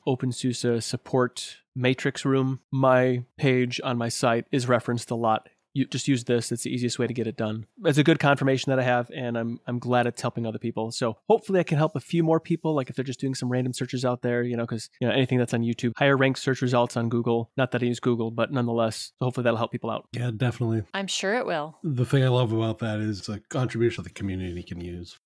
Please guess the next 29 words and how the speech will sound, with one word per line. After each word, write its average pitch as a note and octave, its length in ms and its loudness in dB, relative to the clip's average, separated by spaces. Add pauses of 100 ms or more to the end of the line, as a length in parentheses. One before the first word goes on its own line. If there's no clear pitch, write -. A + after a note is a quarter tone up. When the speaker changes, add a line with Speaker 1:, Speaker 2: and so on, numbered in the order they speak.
(920)
Speaker 3:
This B3 220 2
episode G#3 380 0
of F3 100 -6
Dale F#4 220 2
on G4 100 2
Extend C#4 380 0
is - 140 -6
brought D4+ 260 2
to D#4+ 80 -2
you D#4+ 80 0
by G3+ 260 4
DigitalOcean. B3 1200 -2
Now's F4 260 2
the G4 100 -4
perfect G4 440 0
time C4+ 220 0
to A3+ 80 -10
dive D4 420 4
into A3+ 180 -4
DigitalOcean. F#3+ 720 -6 (100)
Their A#3+ 120 0
new E4 280 2
app D4 280 2
platform C#4 440 0
service C4+ 340 -4
helps A#3 260 -4
you A3+ 120 -8
build G3+ 280 -4
modern C#4 580 2